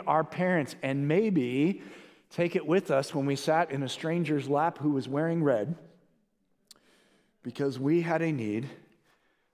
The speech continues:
that would be fulfilled, that we placed value on, that we would set our expectations for,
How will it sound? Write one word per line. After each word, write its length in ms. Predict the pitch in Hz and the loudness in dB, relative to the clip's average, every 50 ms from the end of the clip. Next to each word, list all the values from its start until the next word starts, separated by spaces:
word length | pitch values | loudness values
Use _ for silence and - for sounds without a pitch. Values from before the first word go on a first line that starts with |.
| _ - | _ -18
that 80 | 98 101 | -14 -10
would 160 | 110 117 117 | -8 -6 -4
be 160 | 110 127 156 | -2 -2 0
fulfilled, 580 | 175 - 214 190 - - 120 107 104 110 127 135 - - - - - _ _ _ _ _ _ _ _ - | 0 2 0 0 0 0 0 2 2 2 0 -2 -4 -10 -16 -20 -20 _ _ _ _ _ _ _ _ -18
that 80 | 90 90 | -12 -8
we 100 | 107 113 | -8 -8
placed 380 | 113 - 147 147 180 175 - | -4 -2 0 0 0 0 -2
value 580 | 156 139 156 160 180 202 214 208 180 139 110 104 | -2 0 2 2 4 4 4 4 4 2 0 -2
on, 360 | 104 101 101 101 107 117 117 - - - - - - _ _ - | -4 -4 -4 -6 -6 -8 -10 -12 -18 -20 -20 -20 -20 _ _ -12
that 80 | 107 | -8
we 120 | 113 120 120 | -6 -4 -4
would 160 | 120 117 - | -4 -4 -6
set 280 | - - - 151 147 147 | -6 -2 0 0 2 2
our 140 | 151 147 | 2 2
expectations 880 | 139 127 - - - 131 117 - - 135 135 127 - - 101 95 98 95 | 2 2 0 -4 -6 -6 -6 -6 -4 -4 -4 -4 -4 -4 -6 -8 -8 -8
for, 400 | - - 104 101 98 101 101 | -8 -6 -4 -4 -4 -4 -6